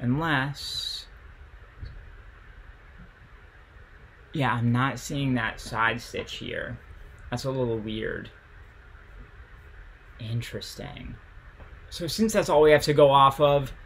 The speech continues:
um, so that stitch right there seems really weird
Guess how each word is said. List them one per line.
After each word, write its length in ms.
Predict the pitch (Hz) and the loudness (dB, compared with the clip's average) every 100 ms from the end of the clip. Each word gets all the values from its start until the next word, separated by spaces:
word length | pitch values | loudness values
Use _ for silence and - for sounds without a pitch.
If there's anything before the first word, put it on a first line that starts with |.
| - - | -18 -10
um, 580 | - 135 131 123 123 123 - - - - - - - - - - - - - - - - - - - - | 0 2 4 4 2 0 -4 -18 -20 -20 -18 -18 -18 -20 -18 -18 -18 -20 -20 -18 -18 -18 -18 -20 -18 -16
so 540 | - 131 127 127 123 - - - - - - - - - | -8 -2 2 4 4 2 -8 -20 -20 -20 -20 -20 -18 -6
that 260 | 127 135 - | 2 2 0
stitch 300 | - 190 - | -2 0 4
right 180 | 147 123 | 4 4
there 260 | 139 131 | 6 6
seems 460 | - 135 131 123 - - - | 4 0 0 -2 -8 -16 -6
really 360 | 131 156 156 | 0 4 4
weird 500 | 135 117 110 95 95 | 2 0 -4 -6 -8